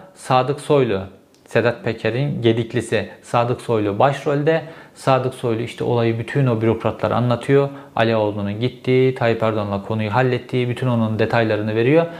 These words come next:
Ve bütün bürokratlar da önünden çekiliyor. Ve Ali Ağaoğlu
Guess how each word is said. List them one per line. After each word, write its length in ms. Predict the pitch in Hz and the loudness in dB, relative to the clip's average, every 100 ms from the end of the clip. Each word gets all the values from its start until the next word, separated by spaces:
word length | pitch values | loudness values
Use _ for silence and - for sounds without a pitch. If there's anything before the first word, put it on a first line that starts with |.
| - - | -12 -2
Ve 80 | 139 | 0
bütün 500 | 147 185 170 156 135 | 2 2 2 0 2
bürokratlar 600 | 131 127 120 - 110 104 | 0 0 -6 -4 -4 -2
da 60 | |
önünden 400 | 104 117 113 98 | -2 -2 0 -2
çekiliyor. 640 | 98 139 135 143 147 165 165 - - - | -2 -4 0 2 4 4 2 -8 -20 -2
Ve 180 | 135 135 | -2 2
Ali 280 | 131 143 147 | 2 4 2
Ağaoğlu 520 | 143 127 117 156 | 4 2 2 -2